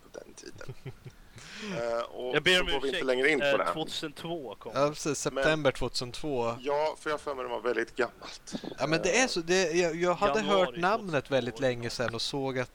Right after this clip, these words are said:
Speaker 3: var tvungen att kolla upp det, så jag bara, "Jag har sett det här spelet förut", för jag har för mig att för tvåtusentvå så såg det väldigt bra ut ändå, grafiken.
Speaker 2: Alltså, det ser
Speaker 3: Bakgrunden.
Speaker 2: fortfarande helt okej ut, men det är för att det är mycket eh,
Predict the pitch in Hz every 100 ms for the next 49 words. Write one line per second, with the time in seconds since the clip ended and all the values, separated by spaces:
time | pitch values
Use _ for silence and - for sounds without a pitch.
0 | - 131 131 131 139 127 123 143 131 160
1 | - 123 127 117 120 143 - - 190 -
2 | - 240 - - 135 117 - 135 120 127
3 | 117 - 143 - 190 175 165 - - -
4 | - - 180 180 - 180 165 165 160 165
5 | 170 175 208 269 147 143 147 - - -
6 | 147 139 143 143 139 165 135 120 123 143
7 | - 127 143 185 349 320 113 104 107 107
8 | 104 87 78 98 110 127 131 143 247 294
9 | - - 87 85 113 - 151 165 165 185
10 | - 185 143 - 214 247 170 147 143 135
11 | - - 175 143 113 107 - - 147 170
12 | 175 175 170 156 160 170 - - 180 165
13 | - - - - 131 135